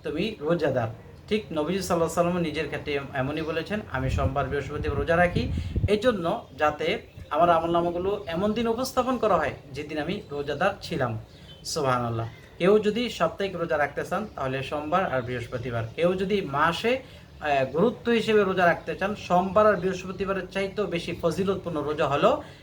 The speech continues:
আইয়ামে বীজের রোজা। দর্শক, এখানে একটি কথা থেকে যায়, কারো যদি ফরজ রোজা কাজা থাকে, যেমন রমজান মাসে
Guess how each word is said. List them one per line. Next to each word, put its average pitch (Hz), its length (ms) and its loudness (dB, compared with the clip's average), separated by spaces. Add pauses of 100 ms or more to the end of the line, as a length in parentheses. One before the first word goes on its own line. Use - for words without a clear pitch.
(200)
আইয়ামে 143 460 0
বীজের 123 320 -2 (180)
রোজা। 127 320 0 (460)
দর্শক, 220 260 2 (200)
এখানে 190 260 0
একটি 180 200 -6
কথা 156 240 0
থেকে 143 240 -4
যায়, 175 120 2 (160)
কারো 190 220 6 (120)
যদি 175 180 -2 (440)
ফরজ 214 380 8 (120)
রোজা 196 180 2 (100)
কাজা 175 260 2
থাকে, 123 180 -6 (240)
যেমন 170 240 2
রমজান 175 460 4
মাসে 160 160 0